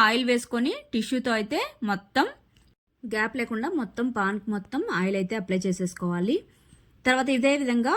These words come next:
ఒక టూ, త్రీ టైమ్స్ అయితే రిపీట్ చేసుకుంటే మంచిది. రెండు, మూడు సార్లు సీజనింగ్ అయిన తర్వాత మనం ఏదైతే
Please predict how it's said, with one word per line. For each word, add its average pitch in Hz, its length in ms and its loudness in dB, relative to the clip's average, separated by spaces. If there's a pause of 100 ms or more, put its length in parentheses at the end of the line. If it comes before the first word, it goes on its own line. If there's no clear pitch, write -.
ఒక 233 120 -2 (200)
టూ, 233 160 2
త్రీ 233 180 4
టైమ్స్ 220 300 2
అయితే 208 240 0
రిపీట్ 202 300 -2
చేసుకుంటే 196 380 0 (100)
మంచిది. 185 380 2 (920)
రెండు, 226 220 2
మూడు 269 180 4
సార్లు 254 320 2
సీజనింగ్ 226 400 2
అయిన 202 220 0
తర్వాత 190 320 -2 (640)
మనం 254 180 4 (360)
ఏదైతే 208 260 0